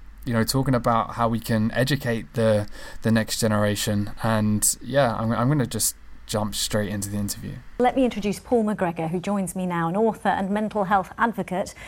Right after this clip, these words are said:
Speaker 2: who lost his father to suicide nine years ago. Um, welcome. You campaign now to get young people to open up and talk about mental health. But as we heard there, uh, from Tracy and Simon, that's a real challenge when a young person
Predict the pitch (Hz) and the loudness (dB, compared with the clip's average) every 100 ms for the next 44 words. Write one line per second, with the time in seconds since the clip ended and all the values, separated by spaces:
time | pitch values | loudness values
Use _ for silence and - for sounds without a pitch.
0 | - - 240 240 233 254 - 226 214 202 | -18 -2 2 4 2 -4 -2 0 0 0
1 | - - 262 226 - 208 196 196 214 208 | -4 -4 -2 0 -2 -4 -2 -2 -2 0
2 | 196 196 202 190 180 180 185 - 202 185 | 0 2 0 -2 -2 0 0 0 0 0
3 | 226 - - - - 240 285 277 233 226 | -2 -2 -6 -8 -2 4 4 4 2 2
4 | 233 190 156 139 - 180 180 190 196 202 | 0 2 2 0 0 0 2 0 2 0
5 | 202 180 - 254 240 - 202 170 - 185 | 0 -2 2 4 4 2 0 0 -2 -4
6 | - 247 226 180 156 147 170 160 160 156 | 0 2 2 2 0 0 -2 -2 -4 -2
7 | 196 170 - 285 302 262 233 262 269 190 | 0 0 2 2 2 0 4 4 4 0
8 | 151 - - - - - - - - 226 | -2 -2 -10 -18 -18 2 2 2 2 2
9 | 202 - 233 - 208 196 208 208 202 302 | 2 2 2 2 0 0 0 2 2 0
10 | - 339 277 277 262 226 - - 269 302 | -2 0 2 4 4 2 -4 -6 0 2
11 | 240 180 185 214 226 247 254 240 226 226 | 2 -2 -4 -2 0 2 2 0 0 -2
12 | 220 | -4